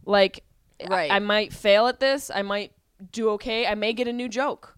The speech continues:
Speaker 2: Right.
Speaker 1: So I'm gonna take this little deviation
Speaker 2: Yeah, yeah, yeah,
Speaker 1: and
Speaker 2: yeah.
Speaker 1: try and figure this shit out.
Speaker 2: Yeah.
Speaker 1: And homie last night, like, affliction douche, I had to spend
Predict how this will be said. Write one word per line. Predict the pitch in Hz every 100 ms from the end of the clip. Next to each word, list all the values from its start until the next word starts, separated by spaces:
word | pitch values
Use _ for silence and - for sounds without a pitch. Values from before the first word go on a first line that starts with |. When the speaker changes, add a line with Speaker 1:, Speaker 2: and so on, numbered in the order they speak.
| -
Speaker 2:
Right. | 196 185 220 180 -
Speaker 1:
So | - - 220 214 208 -
I'm | 214 226
gonna | 226
take | 214 269 -
this | 208 -
little | 226 202
deviation | 190 220 202 196 247 294 226 202
Speaker 2:
Yeah, | 202 214 220 196 143
yeah, | 165 190
yeah, | 196
Speaker 1:
and | 196
Speaker 2:
yeah. |
Speaker 1:
try | 185 208
and | 202
figure | - 214 202
this | 190 185
shit | - 196
out. | 226 233 143 -
Speaker 2:
Yeah. | 190 190 127 - _ -
Speaker 1:
And | 220
homie | 214 294 392 247
last | 190 190 -
night, | 294 320
like, | 202 185 - _
affliction | 196 - 311 - 254
douche, | 190 185 180 - - _ _ _ _ _ _ -
I | 262
had | 349
to | 294
spend | 269 - 247 233 214